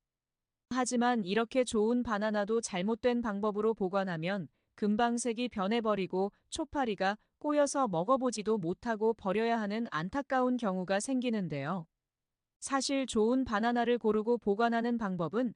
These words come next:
따로 있습니다. 오늘 이 영상을 끝까지 보시면 바나나의 효능 다섯 가지, 바나나와 찰떡궁합 음식 세 가지와 특급 레시피, 바나나에 대한 질문과 답,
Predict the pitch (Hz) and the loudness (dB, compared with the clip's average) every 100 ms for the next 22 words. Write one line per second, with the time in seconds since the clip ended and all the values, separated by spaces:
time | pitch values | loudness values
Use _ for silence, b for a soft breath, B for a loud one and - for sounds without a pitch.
0 | _ - 277 294 262 - 196 160 139 127 | _ -2 2 2 0 -2 -2 -4 -4 -8
1 | - _ _ _ _ _ _ _ - 214 | -12 _ _ _ _ _ _ _ 0 4
2 | 247 247 190 226 220 220 247 226 240 294 | 4 4 2 2 2 2 0 0 0 -2
3 | 294 285 262 247 208 196 196 208 214 196 | -2 0 0 0 0 0 -2 0 -2 -4
4 | - 185 220 220 220 233 269 262 269 233 | -4 -2 0 0 0 0 0 2 0 -2
5 | 190 220 - 165 - 147 - _ _ _ | -4 -4 -4 -4 -4 -6 -8 _ _ _
6 | _ - 196 226 233 226 240 254 330 320 | _ -2 0 2 2 4 4 2 -2 0
7 | 320 302 247 254 226 202 202 233 - - | 0 2 2 2 2 0 0 -2 -4 -2
8 | 285 262 233 202 208 220 - 311 - 302 | 0 2 0 2 2 2 -2 -8 -4 0
9 | 190 185 - - 180 - _ _ - 196 | 2 0 -2 -6 -8 -8 _ _ -8 -4
10 | 208 233 226 226 220 214 226 226 208 196 | 0 0 0 0 0 0 0 -2 -2 -2
11 | 185 170 175 190 - 160 | -2 0 -2 -2 -6 -10